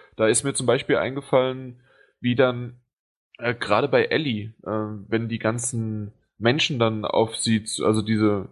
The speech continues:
ja, wie soll man sagen, sind es die Kannibalen schon? Ich glaube ja. Die Kannibalen dann, äh,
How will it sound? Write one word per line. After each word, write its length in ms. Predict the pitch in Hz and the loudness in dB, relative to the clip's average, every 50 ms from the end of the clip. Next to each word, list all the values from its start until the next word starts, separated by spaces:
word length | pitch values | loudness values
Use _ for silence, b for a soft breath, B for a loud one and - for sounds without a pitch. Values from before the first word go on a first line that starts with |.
| _ - | _ -4
ja, 340 | 87 92 104 104 95 - - | 0 2 2 2 0 -4 -10
wie 300 | - - 71 - - 98 | -14 -16 -14 -10 -4 0
soll 100 | 101 110 107 | 0 2 2
man 140 | 110 107 | 2 2
sagen, 300 | 98 107 113 127 123 117 | 4 4 4 4 2 0
sind 160 | 110 110 120 143 | -4 -4 -4 -4
es 100 | 147 - | -6 -6
die 100 | 139 127 | -6 -6
Kannibalen 640 | - 151 147 151 147 147 143 139 151 160 165 160 | -4 -4 -2 -2 0 2 2 2 2 2 -2 -4
schon? 440 | 160 - 170 160 160 156 151 147 - - | -4 -2 -2 -2 -2 -4 -8 -12 -14 -14
Ich 180 | - - - - | -14 -14 -6 0
glaube 280 | - 107 120 120 123 | 2 2 2 4 4
ja. 380 | 110 107 110 123 120 110 - _ _ _ _ _ _ - | 4 4 4 4 2 -2 -6 _ _ _ _ _ _ -12
Die 100 | 110 104 | -8 -2
Kannibalen 580 | 123 131 117 117 101 - 95 101 120 139 139 | 0 0 0 2 2 2 2 2 2 0 0
dann, 340 | 135 135 135 131 127 123 120 | 0 -2 -2 -2 -10 -10 -6
äh, 300 | - 107 120 117 117 117 | -4 -2 -2 0 -2 -4